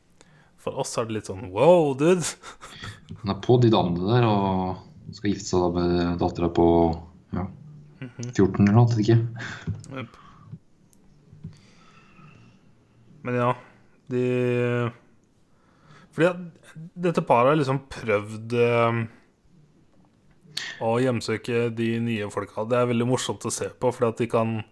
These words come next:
Speaker 1: liksom kappe hodene til hverandre og ta tak i ansiktene sine og dra dem ut, og det er så mye weird, eh,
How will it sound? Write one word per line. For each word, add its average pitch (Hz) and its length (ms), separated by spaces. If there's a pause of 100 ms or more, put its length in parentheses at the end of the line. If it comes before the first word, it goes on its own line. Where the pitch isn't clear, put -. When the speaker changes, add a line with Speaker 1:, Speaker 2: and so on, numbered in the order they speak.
(720)
Speaker 1:
liksom 101 560 (180)
kappe - 340
hodene 107 360
til 117 120
hverandre 110 480
og 110 520 (440)
ta 135 240
tak 104 220
i 131 60
ansiktene 104 400
sine 110 200
og 107 160
dra 113 280
dem 98 160
ut, 101 280
og 104 140
det 101 80
er - 80
så 123 100
mye 107 280
weird, 101 380
eh, 104 280